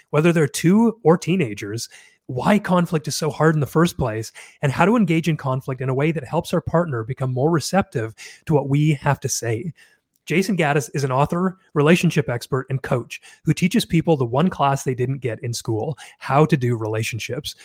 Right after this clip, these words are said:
Jason leads one of the most in-depth and comprehensive relationship educational programs and trains relationship coaches all over the world.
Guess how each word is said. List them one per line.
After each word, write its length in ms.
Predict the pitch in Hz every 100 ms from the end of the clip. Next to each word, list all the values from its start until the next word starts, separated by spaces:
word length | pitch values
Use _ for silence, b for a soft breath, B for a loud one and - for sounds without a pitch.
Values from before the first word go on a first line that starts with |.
| b b
Jason 360 | 156 175 220
leads 260 | 151 131 127
one 140 | 131
of 80 | 131
the 60 | 135
most 220 | 127 -
in-depth 420 | 165 196 165 131 -
and 100 | 131
comprehensive 680 | - 160 196 139 131 127 117
relationship 540 | 123 147 170 - 170 -
educational 500 | 135 - 143 147 131
programs 480 | - 117 117 113 117
and 100 | 113
trains 320 | 156 156 143
relationship 500 | 135 208 175 135 -
coaches 420 | 127 131 139 127 B B _
all 160 | 170 165
over 160 | 147 123
the 80 |
world. 380 | 110 107 101 -